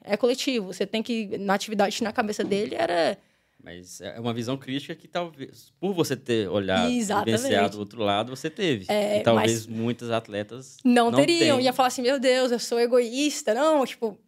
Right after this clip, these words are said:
Speaker 1: eu não sou egoísta, eu sou objetiva naquele momento, né? Não tô falando que a
Speaker 2: Uhum.
Speaker 1: gente não tem erros, não tem características, personalidades.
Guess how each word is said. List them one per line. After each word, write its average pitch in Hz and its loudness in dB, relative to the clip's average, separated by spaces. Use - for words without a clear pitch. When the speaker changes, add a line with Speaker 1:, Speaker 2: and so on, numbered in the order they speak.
Speaker 1:
eu 226 -4
não 330 4
sou - -2
egoísta, 247 -2
eu 190 -6
sou - -4
objetiva 285 0
naquele 233 2
momento, 208 0
né? 233 0
Não 196 -12
tô 214 -6
falando 226 0
que 247 -2
a - 4
Speaker 2:
Uhum. 220 -4
Speaker 1:
gente 220 -4
não 226 0
tem 214 -4
erros, 202 2
não 190 -4
tem 208 -2
características, 196 -4
personalidades. 196 -2